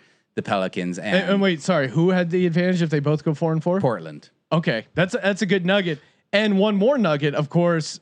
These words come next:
Speaker 2: a-, and not to overlook in these, in these will they, won't they. Right now,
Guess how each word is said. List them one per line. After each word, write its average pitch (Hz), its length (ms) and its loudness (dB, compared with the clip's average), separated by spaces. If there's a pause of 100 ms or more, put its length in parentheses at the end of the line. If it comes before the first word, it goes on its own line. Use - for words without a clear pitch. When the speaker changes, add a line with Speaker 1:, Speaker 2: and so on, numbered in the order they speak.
(100)
Speaker 2:
a-, 160 220 -2
and 151 360 -2
not 170 220 0
to 185 80 0
overlook 160 480 0
in 139 100 -4
these, 135 380 -6
in 143 160 -2
these 131 280 -2
will 147 160 2
they, 139 120 0
won't 165 260 0
they. 117 220 -4 (420)
Right 190 240 2
now, 196 560 0